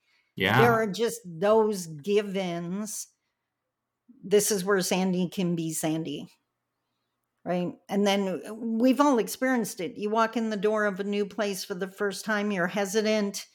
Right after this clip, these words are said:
Speaker 2: You don't speak as loud as maybe you normally would. You don't speak as much because you're trying to determine the safety and comfort level of this new environment.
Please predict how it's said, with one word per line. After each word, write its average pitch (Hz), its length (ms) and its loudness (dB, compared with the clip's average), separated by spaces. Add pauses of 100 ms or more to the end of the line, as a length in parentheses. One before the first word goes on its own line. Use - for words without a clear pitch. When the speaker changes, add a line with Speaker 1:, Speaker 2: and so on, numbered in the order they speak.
(480)
Speaker 2:
You 185 100 -4
don't 202 200 -2
speak 202 340 -4
as 185 160 -2
loud 196 300 6
as 190 180 -2
maybe 190 240 -4
you 202 100 -2
normally 196 460 -2
would. 190 320 0
You 185 120 -4
don't 190 200 -2
speak 190 380 -6
as 180 200 -4
much 190 440 -2
because 202 320 -2 (320)
you're 214 300 6
trying 202 480 0
to - 120 -10
determine 180 1040 -4 (680)
the 202 100 2
safety 196 480 2
and 185 180 -2
comfort 190 380 -4
level 180 320 -2
of 156 180 -2
this 170 240 -6
new 170 240 -2
environment. 170 840 -2